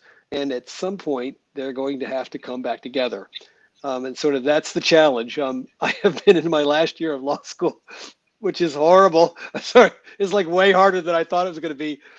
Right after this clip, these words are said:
And I haven't been able to do any writing, and I'm probably not gonna be able to do any writing really until I graduate in May.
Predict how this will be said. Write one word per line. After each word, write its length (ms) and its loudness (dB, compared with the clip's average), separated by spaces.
And 100 -12
I 60 -10
haven't 280 -10
been 120 -8
able 200 -6
to 60 -6
do 160 -8
any 140 -8
writing, 360 -4
and 100 -8
I'm 80 -8
probably 320 -4
not 220 -8
gonna 100 -14
be 80 -8
able 140 -6
to 60 -10
do 200 -10
any 160 -14
writing 340 -12
really 240 -12
until 240 -16
I 60 -14
graduate 500 -12
in 160 -20
May. 300 -12